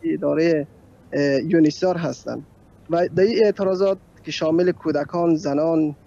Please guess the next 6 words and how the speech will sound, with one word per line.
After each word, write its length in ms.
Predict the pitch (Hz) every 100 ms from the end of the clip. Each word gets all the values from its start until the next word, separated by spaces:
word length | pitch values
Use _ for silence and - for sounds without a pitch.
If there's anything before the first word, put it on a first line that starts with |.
| - - 135
جوانان 420 | 139 143 139 156 156
و 140 | 139
مردان 460 | 131 135 135 185 202
است، 220 | 202 - - - - - -
در 260 | 156 151
یک، 60 | 160